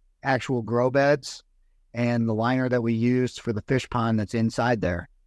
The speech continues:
And it's pink. It's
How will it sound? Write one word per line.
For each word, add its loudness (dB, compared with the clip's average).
And 0
it's -10
pink. 0
It's -4